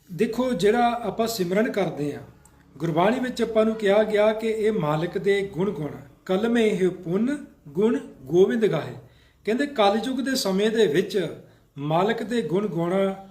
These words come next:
ਸਿਮਰਨ ਕਰਨ ਦੇ ਬਰਾਬਰ। ਮਤਲਬ ਆਪਾਂ ਸਿਮਰਨ ਕਰਨਾ ਤਾਂ ਉਸ ਚੀਜ਼ ਦੇ ਬਰਾਬਰ ਹੈ,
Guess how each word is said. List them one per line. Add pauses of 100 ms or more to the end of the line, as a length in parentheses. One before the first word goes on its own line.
(100)
ਸਿਮਰਨ
ਕਰਨ
ਦੇ
ਬਰਾਬਰ। (520)
ਮਤਲਬ
ਆਪਾਂ
ਸਿਮਰਨ
ਕਰਨਾ (320)
ਤਾਂ
ਉਸ
ਚੀਜ਼
ਦੇ
ਬਰਾਬਰ
ਹੈ,